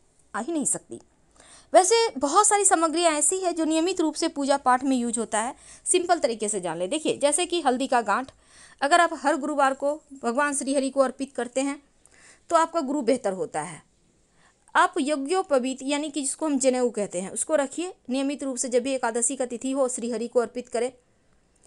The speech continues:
गणेश जी की आप छोटी सी तस्वीर या मूर्ति जरूर रखिएगा। इत्र की शीशी रखिए और नियमित रूप से इत्र रुई में लगाकर माँ लक्ष्मी को अर्पित करें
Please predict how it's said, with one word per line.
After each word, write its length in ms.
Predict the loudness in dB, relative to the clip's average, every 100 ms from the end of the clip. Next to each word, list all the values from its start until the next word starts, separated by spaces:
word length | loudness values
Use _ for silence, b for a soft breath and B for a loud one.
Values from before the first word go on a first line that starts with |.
| b b 0
गणेश 360 | 2 4 0
जी 140 | 0 -4
की 180 | -4
आप 240 | 0 0 0
छोटी 260 | -4 -2 -2
सी 200 | -2 -4
तस्वीर 400 | -4 -4 -2 -2
या 140 | 0
मूर्ति 320 | 0 -2 -2
जरूर 280 | 0 0 0
रखिएगा। 420 | -2 -2 -2 -2 -6 _ -8
इत्र 220 | -2 -2
की 180 | 0 -2
शीशी 360 | -2 -2 0
रखिए 340 | 0 -2 -8 -10 b b b
और 100 | 0
नियमित 380 | 0 0 0 0
रूप 140 | 0
से 180 | 0 0
इत्र 400 | 0 -2 -2 -2
रुई 240 | -2 -4
में 120 | -2 -2
लगाकर 400 | 0 -2 -2 -2
माँ 180 | -2
लक्ष्मी 320 | -2 -4 -4 -2
को 120 | 0
अर्पित 320 | -2 -2 -6
करें 260 | -4 -4